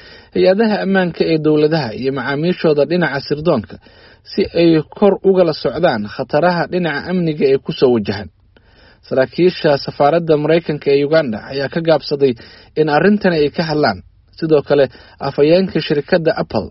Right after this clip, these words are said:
ayaa diiday in uu dhacdadani jawaab ka bixiyo. Afhayeen u hadlay wasaaradda arrimaha dibadda Maraykanka ayaa ka gaabsaday inuu ka hadlo faragelintan, isaga oo taa beddelkeeda farta ku fiiqay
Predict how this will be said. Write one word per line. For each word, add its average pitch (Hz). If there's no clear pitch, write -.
ayaa 143
diiday 139
in 170
uu 156
dhacdadani 151
jawaab 143
ka 151
bixiyo. 110
Afhayeen 214
u 233
hadlay 202
wasaaradda 175
arrimaha 165
dibadda 160
Maraykanka 147
ayaa 139
ka 170
gaabsaday 147
inuu 165
ka -
hadlo 110
faragelintan, 147
isaga 151
oo 135
taa 165
beddelkeeda 165
farta 170
ku -
fiiqay 139